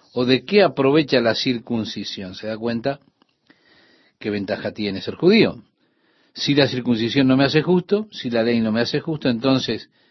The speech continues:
¿cuál es la ventaja? Pero Pablo contesta y dice, "Mucho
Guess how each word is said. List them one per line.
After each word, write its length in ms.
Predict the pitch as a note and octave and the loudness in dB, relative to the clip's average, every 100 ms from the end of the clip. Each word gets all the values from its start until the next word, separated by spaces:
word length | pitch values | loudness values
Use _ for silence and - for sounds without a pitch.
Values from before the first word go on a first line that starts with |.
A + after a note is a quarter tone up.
| _ _ _ | _ _ _
¿cuál 200 | A2 G#2+ | -2 0
es 100 | G#2 | 2
la 80 | B2 | 0
ventaja? 540 | C#3+ A3 F#3 G#2 - _ _ _ _ _ _ _ _ _ _ _ _ _ | 4 4 2 -2 -16 _ _ _ _ _ _ _ _ _ _ _ _ _
Pero 240 | G3+ A3+ | 6 8
Pablo 260 | G#3 A#3+ A3 | 8 8 8
contesta 440 | F3+ F#3 G#3+ F3+ | 4 2 2 2
y 60 | C3 | 2
dice, 280 | A#2+ A#2 C2 | 2 -2 -6
"Mucho 760 | B2+ D#3 A3 C#3+ - C3 E3 | -2 6 6 6 2 -2 -2